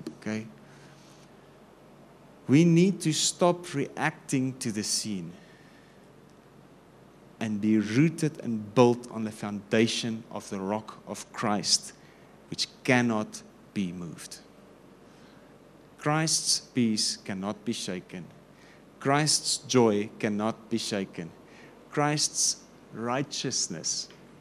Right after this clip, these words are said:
cannot be shaken. If you messed up, it does not touch Christ's righteousness. Your righteousness,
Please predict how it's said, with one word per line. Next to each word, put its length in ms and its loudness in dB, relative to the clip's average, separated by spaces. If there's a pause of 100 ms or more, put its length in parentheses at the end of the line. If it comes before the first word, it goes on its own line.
cannot 500 -2 (180)
be 100 -6
shaken. 440 -10 (1900)
If 160 -6
you 100 4
messed 480 6
up, 280 4 (600)
it 160 4 (320)
does 360 6
not 360 0
touch 420 2
Christ's 440 4
righteousness. 720 -2 (1700)
Your 360 8
righteousness, 840 4